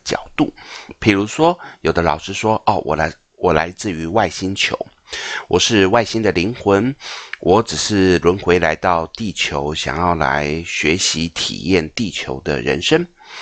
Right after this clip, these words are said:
所以在这个过程当中，他先把自己垫成比较高的一个角度。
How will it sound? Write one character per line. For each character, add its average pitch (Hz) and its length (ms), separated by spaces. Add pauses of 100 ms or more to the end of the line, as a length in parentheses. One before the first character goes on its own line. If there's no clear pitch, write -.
(240)
所 - 180
以 185 100
在 135 160
这 104 180
个 95 120
过 107 160
程 85 240
当 90 180
中， 82 160
他 92 140
先 185 240
把 - 140
自 - 120
己 71 220
垫 87 180
成 76 200
比 - 100
较 82 240
高 113 220
的 - 100
一 - 80
个 73 120
角 - 280
度。 76 120